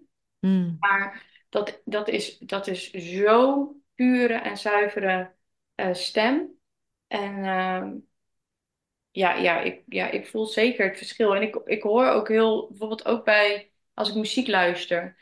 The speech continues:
Speaker 2: kan je het ook heel goed horen. Dus
Speaker 1: Bij
Speaker 2: waar
Speaker 1: degene die, die zingt, bedoel je?
Speaker 2: Ja, ja,
Speaker 1: Mhm.
Speaker 2: ik heb daar
Speaker 1: Ja.
Speaker 2: zo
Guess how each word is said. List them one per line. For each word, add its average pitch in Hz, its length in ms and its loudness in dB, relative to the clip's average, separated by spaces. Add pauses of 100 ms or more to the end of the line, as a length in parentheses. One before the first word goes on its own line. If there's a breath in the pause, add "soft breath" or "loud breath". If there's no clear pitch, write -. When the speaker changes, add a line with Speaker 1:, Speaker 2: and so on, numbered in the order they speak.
(120 soft breath)
Speaker 2:
kan 202 160 0
je 208 60 2
het 202 160 -6
ook 208 160 -4
heel 180 180 0
goed - 120 -20
horen. 160 500 -6 (1500)
Dus 185 320 -8
Speaker 1:
Bij 185 180 4
Speaker 2:
waar 185 100 6
Speaker 1:
degene 196 600 4
die, 185 480 0
die 180 180 -2
zingt, 180 360 4
bedoel 165 240 -4
je? 160 320 -4 (140)
Speaker 2:
Ja, 202 340 2 (220)
ja, 196 320 2
Speaker 1:
Mhm. 254 80 6
Speaker 2:
ik - 220 -6
heb 208 180 -6
daar 190 160 2
Speaker 1:
Ja. 170 100 4
Speaker 2:
zo 170 120 -4